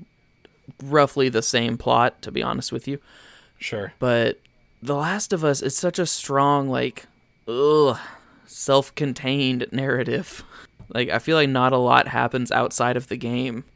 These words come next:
Speaker 1: So I'm wondering, I'm wondering if it's gonna be kind of a Witcher situation.
Speaker 2: It could.
Speaker 1: Where how The Witcher is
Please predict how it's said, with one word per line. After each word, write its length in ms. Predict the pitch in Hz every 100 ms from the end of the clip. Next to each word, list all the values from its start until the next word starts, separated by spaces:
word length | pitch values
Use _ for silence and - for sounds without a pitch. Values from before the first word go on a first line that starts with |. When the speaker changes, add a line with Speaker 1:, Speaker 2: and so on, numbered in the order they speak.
| _
Speaker 1:
So 640 | - - 131 117 113 110 -
I'm 120 | 117 131
wondering, 360 | 160 160 160 -
I'm 120 | 165
wondering 320 | 202 294 302
if 120 | 208
it's 120 | 170 -
gonna 160 | 160
be 100 | 147 143
kind 200 | 147 143
of 80 | 123
a 60 |
Witcher 360 | 123 131 147 123
situation. 840 | - 101 117 120 107 - 139 - - _ _ -
Speaker 2:
It 140 | 170
could. 220 | - 131
Speaker 1:
Where 180 | 127 120
how 500 | 135 123 120 120 120 113
The 120 | 127
Witcher 500 | 135 151 - 139 -
is 680 | 113 127 123 120 123 -